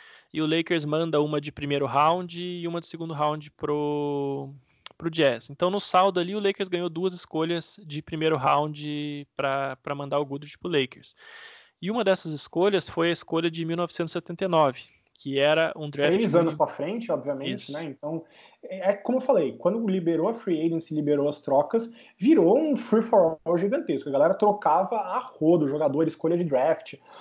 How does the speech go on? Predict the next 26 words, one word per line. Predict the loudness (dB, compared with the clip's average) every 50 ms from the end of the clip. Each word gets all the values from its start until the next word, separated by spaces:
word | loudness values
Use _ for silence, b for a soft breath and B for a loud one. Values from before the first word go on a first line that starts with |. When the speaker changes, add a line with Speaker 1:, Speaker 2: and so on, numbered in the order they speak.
| B B B
Speaker 2:
Teve | 0 2 4
um | 4 4 6 6
ano, | 4 4 2
se | 0 0
eu | 0
não | 0
me | 0
engano, | 2 2 2 2 2
das | 0 -2
primeiras | -2 -2 -2 0 0 0
dezoito | 2 2 2 2 2 0 0 -2
escolhas | -4 -2 0 2 2
de | 2 0
draft, | 2 4 4 4 4 2 0 -4 -4
só | 0 2 2
dois | 2 4 2 2 2 0 -4
times | -4 -2 -2 0 0 0
escolheram | 0 2 4 4 4 4 4
na | 2 0
posição | -2 -2 -2 -2 -2 -2 -4 -4 -4 -4
que | -4 -2 -2
eles, | 0 0 0 -2 -4 -4
que | 2 4
era | 6 6
deles | 6 4 2 2 0 0
mesmo. | 0 -2 -2 -4 -6 -12 -20